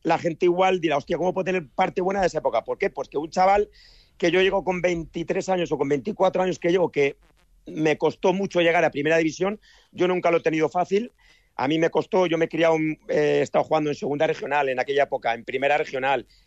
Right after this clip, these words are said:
en tercera división. A mí no me han regalado nada, vengo de una familia muy humilde. A mí llegar ahí a primera para mí era, eh, in-, inimaginable. Tuve un tránsito de por media de estar en, en el filial del Atleti un año en segunda división,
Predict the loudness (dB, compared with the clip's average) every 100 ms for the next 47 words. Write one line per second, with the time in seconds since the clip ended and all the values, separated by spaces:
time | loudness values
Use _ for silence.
0 | _ _ -6 -4 -2 -2 2 2 2 0
1 | 0 0 0 -2 -10 _ _ _ _ -2
2 | 0 2 2 2 2 2 2 2 2 2
3 | 0 2 2 2 0 0 0 0 0 0
4 | 2 2 0 0 0 2 4 4 2 0
5 | 0 2 2 2 2 0 0 0 -4 _
6 | _ -4 -2 -2 -4 -6 -4 -2 -2 -2
7 | 0 0 -2 -12 _ _ _ _ _ -2
8 | 0 -2 -2 -2 -2 0 0 2 0 0
9 | 0 -2 -2 0 2 2 -2 -4 -2 -2
10 | -2 0 2 2 0 -2 0 -2 -2 -4
11 | -4 -2 0 2 0 0 -2